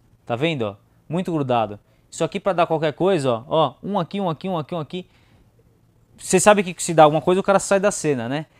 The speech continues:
Mas tá muito perto aqui. Então isso é, é, é qualquer erro, já era. Você tem que juntar e tirar fora porque sobe um em cima do outro. Então isso é um negócio também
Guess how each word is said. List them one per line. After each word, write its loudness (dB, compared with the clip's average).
Mas -2
tá 2
muito 0
perto 0
aqui. -4
Então -8
isso -8
é, -4
é, -10
é -12
qualquer 0
erro, -4
já 4
era. 2
Você -14
tem -12
que -18
juntar -6
e -6
tirar 0
fora -2
porque -4
sobe 0
um -4
em -4
cima -8
do -4
outro. -2
Então -6
isso -6
é -2
um -4
negócio -2
também -8